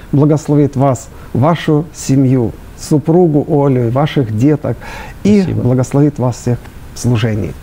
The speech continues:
Speaker 2: Спасибо большое.
Speaker 1: Друзья, наша под-, передача подошла к своему завершению. Я очень благодарен Богу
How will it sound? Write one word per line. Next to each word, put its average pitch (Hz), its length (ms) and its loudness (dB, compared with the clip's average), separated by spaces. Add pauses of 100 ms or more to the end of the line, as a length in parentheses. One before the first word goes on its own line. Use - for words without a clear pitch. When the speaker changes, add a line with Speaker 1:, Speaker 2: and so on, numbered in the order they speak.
(220)
Speaker 2:
Спасибо 104 380 -2
большое. - 360 -4 (1040)
Speaker 1:
Друзья, 185 360 6
наша 226 260 4
под-, 185 340 2
передача 196 460 4
подошла 160 420 2
к 160 60 -2
своему 151 300 4
завершению. 113 800 2 (260)
Я 180 220 4
очень 156 220 2
благодарен 135 680 4
Богу 143 580 4